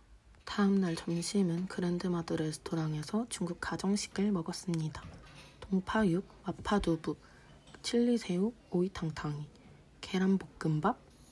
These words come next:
토마토 계란볶음 등 다 너무 맛있었습니다.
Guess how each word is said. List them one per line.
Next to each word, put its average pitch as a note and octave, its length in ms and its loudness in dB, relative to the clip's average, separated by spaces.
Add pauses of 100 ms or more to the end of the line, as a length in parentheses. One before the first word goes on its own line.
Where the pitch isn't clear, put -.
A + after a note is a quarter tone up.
토마토 C4+ 460 -2
계란볶음 E3 720 0
등 F3+ 240 -4 (100)
다 G3+ 200 0
너무 E3 300 0
맛있었습니다. D3+ 1000 -6